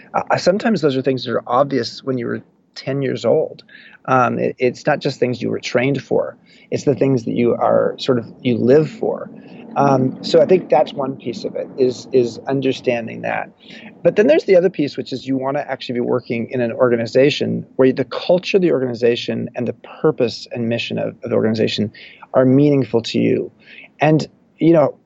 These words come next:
but you, you could actually look at, like, what is it that you as a customer or,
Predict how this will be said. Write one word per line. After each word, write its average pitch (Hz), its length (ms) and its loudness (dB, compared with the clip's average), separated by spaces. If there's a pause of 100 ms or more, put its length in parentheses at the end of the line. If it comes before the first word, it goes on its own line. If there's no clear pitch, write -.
(480)
but 175 140 4
you, 180 200 0
you 165 160 2
could 170 140 4
actually 190 280 2
look 165 140 4
at, 139 140 0
like, 143 160 -4
what 156 240 4
is 220 140 0
it 170 140 0
that 143 120 -12
you 156 240 0
as 131 80 2
a 117 80 -4
customer - 840 -6 (480)
or, 135 280 4